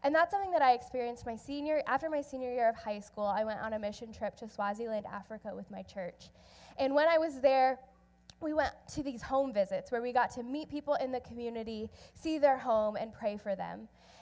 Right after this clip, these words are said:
And at one of the houses we went to, they lived in a hut that was about the size of, like, this section of chairs. And for them, that was pretty big. And they had about seven people living in the house. You could see that there was one bed.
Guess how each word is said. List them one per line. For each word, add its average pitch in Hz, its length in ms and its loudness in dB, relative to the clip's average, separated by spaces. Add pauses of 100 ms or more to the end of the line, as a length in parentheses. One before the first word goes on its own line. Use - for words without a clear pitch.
(120)
And 269 380 4
at 254 200 4
one 330 220 6
of 359 100 6
the 349 80 6
houses 285 400 0
we 262 100 -4
went 226 300 2
to, 226 180 -8
they 226 160 -2
lived 277 260 4
in 262 120 0
a 247 60 0
hut 233 320 -2
that 208 100 0
was 220 140 -4
about 254 380 2
the 269 120 0
size 202 760 -2
of, 202 140 -4
like, 180 180 -4 (120)
this 214 300 -8
section 196 680 -6 (220)
of 208 120 -6
chairs. - 560 -10 (240)
And 226 80 -4
for 233 100 -4
them, 269 180 6
that 208 80 2
was 208 120 -6
pretty 220 340 -12
big. - 260 -12 (400)
And 247 80 -8
they 233 60 -2
had 233 120 0
about - 180 -4
seven 320 400 2
people 262 300 -4
living 226 260 -2
in 208 80 -4
the 208 80 -2
house. 202 420 -4
You 247 100 -12
could 226 140 -14
see 220 180 -12
that 202 120 -8
there 202 120 -2
was 202 140 -6
one 277 360 0
bed. 202 320 2